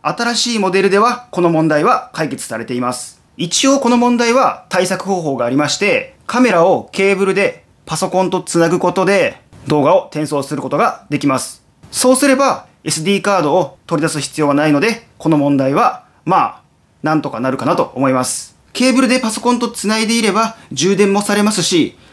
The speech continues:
パソコンにいつでも転送ができます。ここまでは良かったんですけど、パソコンにつないだままだと撮影ができないんです。僕は本当は横のMacとケーブルでつないだままにしたかったんですけど、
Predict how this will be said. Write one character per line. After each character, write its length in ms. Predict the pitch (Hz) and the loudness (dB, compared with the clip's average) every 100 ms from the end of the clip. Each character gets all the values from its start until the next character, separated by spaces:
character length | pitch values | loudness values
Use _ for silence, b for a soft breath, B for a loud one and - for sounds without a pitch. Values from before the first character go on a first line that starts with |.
| b - | b -10
パ 100 | 180 | -6
ソ 160 | 226 | -4
コ 160 | 220 233 | 0 4
ン 80 | 233 | 4
に 220 | 226 - | 2 0
い 140 | - 220 | -2 0
つ 100 | 185 | 2
で 120 | 160 | 4
も 240 | 190 - - - | 2 0 -12 0
転 200 | 151 151 | 2 4
送 180 | 151 | 2
が 280 | 147 196 - - | 2 0 -2 -6
で 100 | 147 | 0
き 80 | 151 | 2
ま 140 | 147 | 0
す。 180 | - - - | -2 -14 -8
こ 120 | - | -2
こ 120 | - | 4
ま 120 | 285 247 | 4 4
で 80 | |
は 220 | 226 247 - B | 2 2 -4 B
良 140 | 196 | 0
か 120 | 220 | 0
っ 120 | 208 - | -2 -2
た 120 | 190 | 0
ん 100 | 165 | 2
で 120 | 151 | 0
す 80 | 147 | 0
け 80 | 170 | 2
ど、 380 | 202 131 - b b b b | 2 2 -2 b b b b
パ 120 | 170 | -4
ソ 120 | 240 | -2
コ 160 | 247 269 | 2 4
ン 100 | 254 | 6
に 160 | 262 - - | 4 0 -12
つ 140 | - | -6
な 120 | 208 220 | -2 0
い 40 | |
だ 120 | 226 | 2
ま 120 | 220 220 | 2 2
ま 120 | 254 | 2
だ 120 | 226 | 0
と 320 | 269 247 - b b b | 2 0 -2 b b b
撮 420 | - 156 - 202 | -8 -6 0 2
影 180 | 196 196 | 4 4
が 280 | 240 - - | 0 -2 -6
で 80 | 147 | -2
き 80 | 160 | 0
な 100 | 139 | 0
い 60 | |
ん 40 | 120 | -2
で 80 | 113 | -6
す。 320 | - - _ _ - | -10 -12 _ _ -2
僕 220 | 185 240 | 0 2
は 120 | 269 | 0
本 340 | 269 - 233 220 | -2 -4 -4 0
当 160 | 226 | 0
は 220 | 240 247 - | 0 -2 -4
横 200 | 170 190 | -2 0
の 80 | 220 | 0
Mac 320 | 233 233 180 | -2 -4 -4
と 240 | 214 214 - b | -2 -2 -6 b
ケ 200 | - 196 | 2 2
ー 20 | |
ブ 100 | 202 | 4
ル 60 | 208 | 4
で 180 | 220 226 - | 2 0 -10
つ 120 | - 175 | -6 0
な 100 | 190 | 2
い 40 | |
だ 80 | 190 | 4
ま 140 | 185 | 2
ま 100 | 202 | 2
に 100 | 190 | 2
し 80 | 165 | 0
た 100 | 180 | -2
か 100 | 175 | -2
っ 140 | 165 - | -4 -2
た 120 | 165 | 0
ん 100 | 151 | 0
で 100 | 139 | 0
す 60 | |
け 80 | 185 | 0
ど、 180 | 226 220 | -2 -2